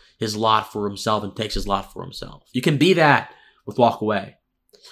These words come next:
With some folks, you just cannot be that. You can't act like that. You can't do that. If you do, then,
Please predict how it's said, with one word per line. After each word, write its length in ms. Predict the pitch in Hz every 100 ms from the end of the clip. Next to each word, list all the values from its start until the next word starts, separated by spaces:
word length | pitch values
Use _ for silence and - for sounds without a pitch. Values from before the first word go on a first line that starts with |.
| -
With 140 | -
some 220 | 226 247
folks, 240 | 294 277 254
you 60 |
just 180 | 214 240
cannot 300 | 254 240 226
be 140 | 233
that. 200 | 277 131
You 80 | 131
can't 220 | 147 208
act 220 | 185 220 -
like 200 | 247 233
that. 140 | 107
You 120 | 127
can't 220 | 185 190
do 180 | 160 208
that. 320 | 240 - - _ _ - -
If 160 | 147
you 100 | 190
do, 560 | 160 220 277 156 196 233 _ _ _ _ _
then, 560 | 139 143 135 139 147